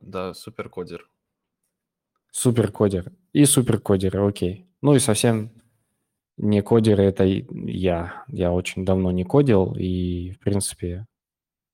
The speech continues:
Speaker 2: э, вряд ли этим буду щас заниматься в ближайшее время. Ну, в смысле, до конца жизни вряд ли <laughs> этим буду заниматься.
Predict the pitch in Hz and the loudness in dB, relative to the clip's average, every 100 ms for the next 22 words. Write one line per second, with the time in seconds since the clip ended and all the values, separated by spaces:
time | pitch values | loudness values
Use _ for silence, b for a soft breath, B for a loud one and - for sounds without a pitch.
0 | _ _ - 107 90 98 101 98 92 98 | _ _ -6 -4 -2 0 0 2 0 0
1 | 92 92 92 - 90 90 87 87 - - | -2 -2 -4 -4 -4 -2 -2 -6 -10 -14
2 | _ _ _ - 98 90 90 - - 92 | _ _ _ -16 -12 -10 -10 -10 -10 -8
3 | 90 92 - _ _ _ _ _ _ _ | -10 -12 -20 _ _ _ _ _ _ _
4 | _ _ _ _ _ - 113 - 98 90 | _ _ _ _ _ -12 -6 -2 0 0
5 | 92 87 - 92 98 92 90 90 90 92 | -2 -2 0 0 0 0 -2 -2 -2 -2
6 | 90 - - - - 101 101 - - 90 | -2 -4 -2 -2 -2 -6 -14 -14 -8 -8
7 | 92 87 - | -8 -14 -18